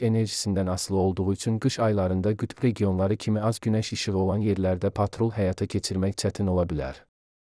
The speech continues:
Son zamanlarda Scudeller Aero və Thales şirkətləri dronu dəniz patrul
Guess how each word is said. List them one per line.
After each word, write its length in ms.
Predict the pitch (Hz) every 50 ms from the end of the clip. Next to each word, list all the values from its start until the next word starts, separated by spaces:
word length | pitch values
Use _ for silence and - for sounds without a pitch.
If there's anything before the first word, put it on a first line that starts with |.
| _ _ _ _ _ _ _ _ _ _
Son 240 | - - - 165 185
zamanlarda 640 | 170 165 139 127 113 107 107 104 101 101 98 117 117
Scudeller 560 | - - - 120 104 113 107 107 110 113 110
Aero 320 | 104 104 107 107 110 110 107 110
və 80 | 107
Thales 400 | - - - 113 120 127 - - -
şirkətləri 560 | 113 101 - - 98 - - 95 92 95 101
dronu 320 | - 101 113 107 107 110
dəniz 320 | 104 117 110 110 117 117 -
patrul 400 | - 113 107 - - 113 110